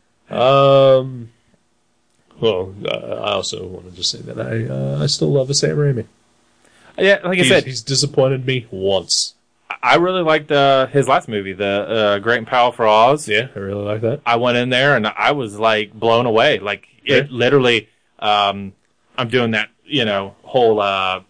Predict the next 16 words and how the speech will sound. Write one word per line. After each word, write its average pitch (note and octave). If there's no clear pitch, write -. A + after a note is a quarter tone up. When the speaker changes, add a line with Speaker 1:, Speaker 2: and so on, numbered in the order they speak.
Speaker 2:
year-end A2+
thing G#2+
for A2
my F2+
blog, C3
Speaker 1:
Right. G2+
Speaker 2:
and G#2+
I'm G2+
watching G#2+
all G#2+
these G2
movies, A2
and G#2+
still, A#2+
as G#2+
of G2